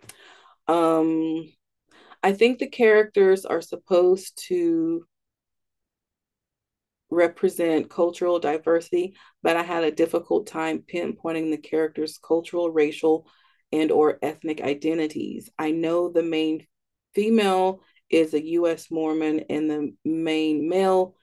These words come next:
is of European descent." So that part, again, was confusing. I felt like the characters were scribed in a way that what they were supposed to be, like, kinda distinct in a way, but it was still very vague. So what I mean was the guy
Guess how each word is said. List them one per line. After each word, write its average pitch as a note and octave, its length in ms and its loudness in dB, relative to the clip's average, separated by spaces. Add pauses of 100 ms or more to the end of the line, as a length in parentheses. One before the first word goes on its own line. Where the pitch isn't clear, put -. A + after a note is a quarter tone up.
(200)
is D#3 180 -2
of D3+ 140 2
European D3 560 -4
descent." C#3 360 -6
So D#3+ 100 0
that G#3 320 0
part, C4 260 0
again, F#3+ 380 -4
was F3 180 -8
confusing. E3+ 560 -10
I D#3 120 -6 (100)
felt F#3 280 0
like F3+ 420 -2 (1200)
the E3+ 340 2
characters F#3+ 560 0
were D#3+ 120 -2
scribed E3+ 420 -4
in F3+ 160 -2
a E3+ 60 -6
way E3 200 0
that D#3+ 100 0
what D#3 160 0
they D3 120 2
were D3 100 4
supposed E3 460 -2
to - 60 -12
be, F3 120 -6
like, D#3 300 2 (380)
kinda F3 260 -6
distinct E3 480 -2
in G3+ 80 0
a G3 40 2
way, G3 180 2
but - 160 2
it D#3+ 60 2
was D#3+ 160 -16
still F3+ 320 0
very D#3 320 2
vague. D3 560 -2 (460)
So F3 680 4
what F#3+ 160 6
I F#3 100 2
mean A#3 400 0
was E3+ 400 -2
the D#3 100 -4
guy G3 600 0